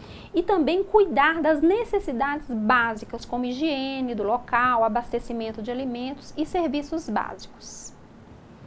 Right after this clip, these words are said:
O programa de volta para casa. O programa de volta para casa tem como objetivo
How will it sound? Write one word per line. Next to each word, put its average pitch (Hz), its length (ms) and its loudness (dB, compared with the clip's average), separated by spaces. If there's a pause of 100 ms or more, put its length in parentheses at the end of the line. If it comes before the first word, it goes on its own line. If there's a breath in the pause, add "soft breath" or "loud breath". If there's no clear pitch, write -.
(640 loud breath)
O 262 60 -8
programa 311 640 2
de 302 140 0
volta 247 400 2
para 269 200 2
casa. - 540 -8 (840 loud breath)
O 285 60 -2
programa 381 480 2
de 339 100 2
volta 220 300 2
para 190 180 -4
casa 233 480 -2
tem 269 220 -4
como 285 300 0
objetivo 254 640 -2